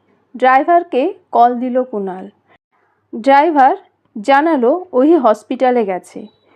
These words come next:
কুণাল খবর নিয়ে সঙ্গে সঙ্গে হসপিটালে ছুটল। ওহির কি হয়েছে? কেন যাবে সে হসপিটালে? ওহির কিছু হলে মরেই যাবে কুণাল।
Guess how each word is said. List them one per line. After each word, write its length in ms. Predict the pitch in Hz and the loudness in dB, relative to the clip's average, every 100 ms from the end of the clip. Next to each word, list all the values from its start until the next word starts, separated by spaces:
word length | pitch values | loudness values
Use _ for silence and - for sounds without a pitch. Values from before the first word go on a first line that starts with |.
| _ _ | _ _
কুণাল 380 | - 339 370 415 | 0 2 4 2
খবর 360 | 427 262 247 320 | 2 -2 0 0
নিয়ে 260 | 294 294 | 0 -2
সঙ্গে 360 | 320 240 240 285 | -2 -2 -2 -4
সঙ্গে 320 | 349 311 - | -4 -2 -2
হসপিটালে 680 | 254 214 - 254 247 247 262 | 0 -2 -2 -6 -4 -2 -4
ছুটল। 500 | - 226 208 196 202 _ _ _ _ | -6 -12 -12 -14 -14 _ _ _ _
ওহির 340 | 294 349 392 381 | 0 2 2 0
কি 160 | 320 311 | -2 -2
হয়েছে? 520 | 269 202 220 - 214 _ _ _ _ - | -2 -4 -8 -14 -16 _ _ _ _ 0
কেন 320 | 277 330 427 | 2 4 4
যাবে 320 | 277 247 359 | 4 2 0
সে 200 | 359 359 | 0 -2
হসপিটালে? 800 | 262 233 226 226 214 208 202 208 _ _ _ _ | 0 -4 -4 -10 -10 -12 -14 -16 _ _ _ _
ওহির 340 | 294 294 392 359 | -6 0 0 2
কিছু 260 | 320 311 359 | -4 0 0
হলে 460 | 320 262 247 349 320 | 2 2 0 -2 -10
মরেই 380 | 240 247 277 294 | -4 -2 0 0
যাবে 280 | 240 214 208 | 0 0 -4
কুণাল। 460 | 208 190 190 196 | -8 -10 -10 -12